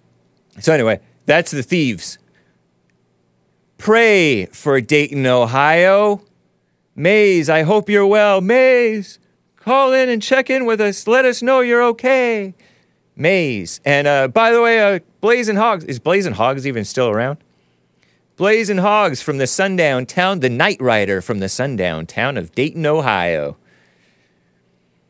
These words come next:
Police say four people were injured after a gun male,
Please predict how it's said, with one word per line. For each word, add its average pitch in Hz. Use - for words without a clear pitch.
Police 180
say 170
four 202
people 196
were 165
injured 147
after 143
a 131
gun 214
male, 139